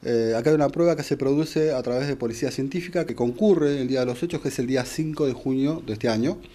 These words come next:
Policía científica es requerida a través de un oficio del fiscal Braga. Concurren a las diecinueve horas a la comisaría de La Prida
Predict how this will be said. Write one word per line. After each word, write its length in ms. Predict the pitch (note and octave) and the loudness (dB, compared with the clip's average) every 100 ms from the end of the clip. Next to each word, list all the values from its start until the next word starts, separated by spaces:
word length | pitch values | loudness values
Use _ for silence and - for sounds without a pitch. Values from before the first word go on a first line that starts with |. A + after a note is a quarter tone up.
| - - - - - | -20 -20 -16 -18 -6
Policía 320 | B2 A#2 C#3+ | -2 0 0
científica 580 | D3 D#3+ E3+ E3 D#3 - | 2 0 2 2 2 0
es 220 | C3 C3 | -2 0
requerida 480 | C#3+ C#3 D3 D#3+ E3 | 2 2 4 4 4
a 60 | |
través 320 | D3 A#2 C3 C3+ | 4 2 0 0
de 40 | |
un 100 | C#3 | 0
oficio 580 | C#3 F3+ D#3+ - E3 - - - - - - | 0 -2 -2 0 0 0 -10 -20 -20 -18 -8
del 1040 | A2 A2+ A2+ A2+ A2+ A2+ A2+ A2+ A2 G#2+ | 0 2 2 2 2 2 0 -2 0 0
fiscal 720 | G#2 A#2 D#3 D3 C#3+ C#3 C#3 - | -2 -2 2 4 4 4 2 0
Braga. 440 | B2 D#3 D3+ G3+ - - - - - | 2 2 2 -2 -10 -20 -20 -20 -12
Concurren 720 | - C3 B2+ D3 D#3 D#3 E3+ - | -4 -4 4 4 4 2 0 -6
a 60 | A2 | -6
las 100 | A#2 | -4
diecinueve 420 | A#2 B2+ C3+ C#3 | -2 0 2 4
horas 300 | D3 C#3+ - | 4 4 2
a 140 | A#2 | 0
la 100 | A2 | 0
comisaría 380 | A2+ A2+ A#2+ C#3 | -4 -4 0 2
de 40 | |
La 140 | C#3+ D3 | 2 2
Prida 340 | E3+ G3 G#3+ | 2 2 0